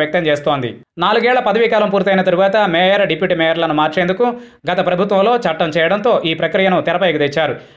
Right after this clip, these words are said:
టీడీపీ అధికారంలోకి వచ్చిన తరువాత వచ్చిన కార్పొరేషన్ ఎన్నికలలో ఆ పార్టీ తరఫున మెజారిటీ కార్పొరేటర్లు గెలుపొందారు. దీంతో మేయర్, డిప్యూటీ మేయర్ పదవులు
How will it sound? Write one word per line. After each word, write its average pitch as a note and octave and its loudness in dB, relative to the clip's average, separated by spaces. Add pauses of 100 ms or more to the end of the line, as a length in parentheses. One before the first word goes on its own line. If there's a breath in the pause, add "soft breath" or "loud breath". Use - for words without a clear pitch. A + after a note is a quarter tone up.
(140 loud breath)
టీడీపీ G#3+ 0 (100)
అధికారంలోకి F3+ 0
వచ్చిన E3+ -2
తరువాత F#3 0 (120)
వచ్చిన E3 -2
కార్పొరేషన్ D#3 0
ఎన్నికలలో E3 0 (480 loud breath)
ఆ - 2 (120)
పార్టీ A#3+ 0 (100)
తరఫున G#3+ 0 (220)
మెజారిటీ E3 0
కార్పొరేటర్లు D#3+ 0
గెలుపొందారు. D3 0 (360 loud breath)
దీంతో D#3+ 0 (120)
మేయర్, F#3 2 (120)
డిప్యూటీ D#3+ 0
మేయర్ D3 0
పదవులు G#3 2